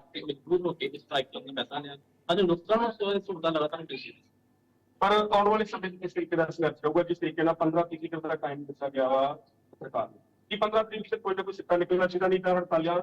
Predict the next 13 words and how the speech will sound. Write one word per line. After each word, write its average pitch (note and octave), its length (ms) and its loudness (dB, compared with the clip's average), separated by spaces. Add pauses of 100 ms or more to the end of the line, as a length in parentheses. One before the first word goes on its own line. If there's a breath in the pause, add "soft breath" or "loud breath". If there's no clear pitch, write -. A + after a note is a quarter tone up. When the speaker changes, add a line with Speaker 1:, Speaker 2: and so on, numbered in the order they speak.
Speaker 2:
ਇਸ D#3+ 100 -8
ਤਰ੍ਹਾਂ F3+ 300 -4
ਹੀ E3+ 40 -8
ਪੰਦਰਾਂ D#3+ 240 -2
ਤਰੀਕ D#3+ 160 -6
ਤੱਕ E3 100 -12
ਜਾਰੀ C#3+ 340 -6
ਰਹਿਣਗੀਆਂ। C3+ 320 -8 (320)
ਕੀ A#3 160 4
ਆਉਣ G3 240 6
ਵਾਲਾ G3+ 200 4
ਕੀ F#3+ 220 -8
ਹੋਊ? C#3+ 100 -12